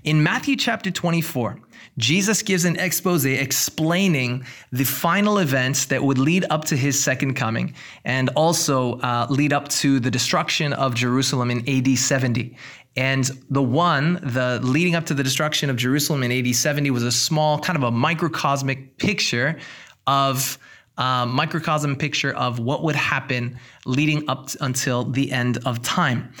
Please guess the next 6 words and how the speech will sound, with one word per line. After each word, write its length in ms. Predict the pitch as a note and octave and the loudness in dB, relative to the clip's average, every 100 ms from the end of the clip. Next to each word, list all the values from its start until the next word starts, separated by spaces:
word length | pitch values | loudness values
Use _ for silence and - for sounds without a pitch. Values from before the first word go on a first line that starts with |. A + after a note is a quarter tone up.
| - - | -16 -6
And 160 | B2+ | -4
so 460 | B2+ - D3 C#3+ C#3 | 0 0 2 0 0
Jesus, 600 | B2+ D3+ F#3 F#3 D#3 - - - - - | 0 2 2 2 0 -4 -8 -16 -14 -4
uh, 220 | C#3+ C3+ C3+ | 0 0 2
in 260 | F3+ A3 | 2 4
this 540 | D#3+ E3 D#3 - - | 4 2 2 0 -2